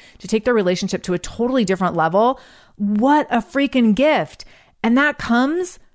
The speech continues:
from exposing yourself to uncomfortable things. So Jody's going through her own version of exposure therapy by talking to her son about, "Holy cow, like, I have not been truly seeing you." And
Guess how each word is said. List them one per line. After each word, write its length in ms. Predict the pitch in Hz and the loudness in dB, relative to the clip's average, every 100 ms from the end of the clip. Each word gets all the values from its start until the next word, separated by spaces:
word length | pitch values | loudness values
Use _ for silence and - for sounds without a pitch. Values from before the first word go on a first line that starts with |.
| _ _ | _ _
from 160 | 254 | -2
exposing 640 | 254 - - 240 254 262 254 | -2 -2 -2 0 0 0 0
yourself 400 | 247 233 190 - | 0 0 -2 -4
to 160 | - | -6
uncomfortable 520 | 185 175 175 - 160 | -4 -4 -4 -4 -4
things. 540 | 160 123 80 - - - _ _ _ | -4 -6 -8 -14 -18 -18 _ _ _
So 160 | - | -2
Jody's 500 | 247 185 240 269 294 | 0 2 0 0 -4
going 260 | 240 233 220 | 0 0 0
through 160 | 226 214 | 0 0
her 220 | 226 - | 0 2
own 200 | 226 247 | 2 2
version 260 | 208 185 | 2 0
of 100 | 170 | -2
exposure 440 | 147 - 180 165 165 | -4 -2 -2 0 -2
therapy 560 | 170 143 165 147 139 - - - | -2 -2 -4 -6 -8 -12 -20 -6
by 340 | 208 208 202 - - | 0 2 0 -4 -12
talking 380 | - 220 240 240 | -6 -4 2 2
to 80 | |
her 100 | 208 | 4
son 320 | 180 185 165 160 | 2 0 -2 -2
about, 420 | 170 175 170 170 | 0 2 2 -2
"Holy 340 | 180 220 226 220 | -6 -4 -2 -2
cow, 260 | 208 226 | -2 0
like, 160 | 202 180 | 0 0
I 100 | 190 | -2
have 140 | 208 196 | 0 2
not 200 | 202 190 | 0 0
been 120 | 190 | -4
truly 340 | - 202 185 | -2 0 0
seeing 400 | 170 208 226 202 | -2 -2 0 0
you." 300 | 170 160 147 - - - _ | -2 -4 -8 -12 -20 -20 _
And 380 | 196 190 185 | 0 2 0